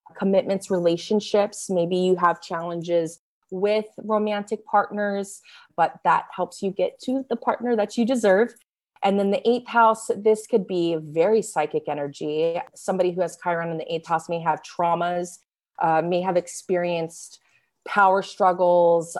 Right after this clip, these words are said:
Um, I always think of the se-, seven deadly sins, right? This is all the stuff nobody wants to talk about. Well, these people have dealt with it,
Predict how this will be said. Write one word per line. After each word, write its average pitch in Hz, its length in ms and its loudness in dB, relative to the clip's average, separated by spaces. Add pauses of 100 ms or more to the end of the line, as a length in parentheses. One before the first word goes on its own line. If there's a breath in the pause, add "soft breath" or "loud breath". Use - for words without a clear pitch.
Um, 156 320 2
I 156 80 -4
always 165 180 -4
think 175 140 -8
of 160 80 -4
the 160 80 -4
se-, 156 280 0
seven 170 320 -2
deadly 160 280 0
sins, 165 640 -2
right? 165 280 2
This 165 160 -2
is 180 140 -2
all 190 120 4
the 208 80 0
stuff 196 300 0
nobody 170 400 0
wants 160 300 -6
to 165 80 -8
talk 156 280 0
about. 170 420 2
Well, 151 160 -2
these 160 220 -8
people 165 300 -6
have 147 160 -6
dealt 147 240 -2
with 160 180 -6
it, 190 300 0